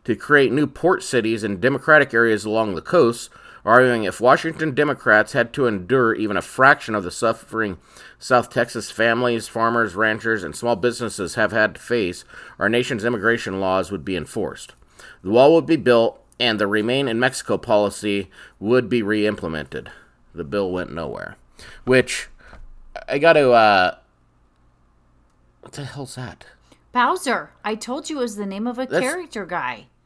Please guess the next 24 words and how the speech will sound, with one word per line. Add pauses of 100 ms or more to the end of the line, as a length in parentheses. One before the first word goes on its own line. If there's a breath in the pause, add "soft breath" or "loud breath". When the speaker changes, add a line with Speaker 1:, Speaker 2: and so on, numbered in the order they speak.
(1160)
Speaker 2:
on
Speaker 1:
Yeah.
Speaker 2:
this
show, (240)
Sha
Na
Na. (600)
Speaker 1:
Nobody's
ever
even
heard
of
that
show. (120)
Speaker 2:
Everybody's
heard
of
it. (640)
Speaker 1:
I
haven't. (1080 loud breath)
Speaker 2:
Would
Rich's
cousin,
who